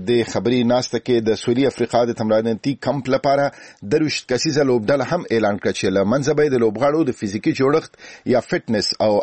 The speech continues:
ازمایښت وروسته د نړیوال جام لپاره پنځلس کسیزه ټیم غوره شي. د ناټو، متحده ایالاتو او ترکیې ترمنځ لفظي جګړې زور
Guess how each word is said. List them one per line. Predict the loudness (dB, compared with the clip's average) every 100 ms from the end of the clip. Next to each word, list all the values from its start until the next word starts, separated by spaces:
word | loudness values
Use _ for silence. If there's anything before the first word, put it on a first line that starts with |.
| 0
ازمایښت | -2 -2 -2 -2
وروسته | -2 0 0 0 -6 -20 -4 0
د | 0 2
نړیوال | 2 2 2 0
جام | -2 0
لپاره | 0 2 4 2 -2
پنځلس | -4 0 -2 -2 -4
کسیزه | -4 0 0 -2 _ _ _ _
ټیم | -2 -2 -6 _ -6
غوره | -2 -2 -2 -4
شي. | -4 -10 _ _ _ _ _ _ _ _ _ _ _ _ _ -20 _ _ _ _ _ _ _ _ -20 _ -20 -20 -20 -20 -20 -20 -20 -20 -14 2
د | 2 4
ناټو، | 2 4 4 2 -2
متحده | -2 0 2 4
ایالاتو | 4 2 0 0 0 2
او | 0
ترکیې | 0 -2 0 -2 0
ترمنځ | -2 0 0 -2 0
لفظي | 2 2 0 -2 0
جګړې | 2 0 2 0 2
زور | 0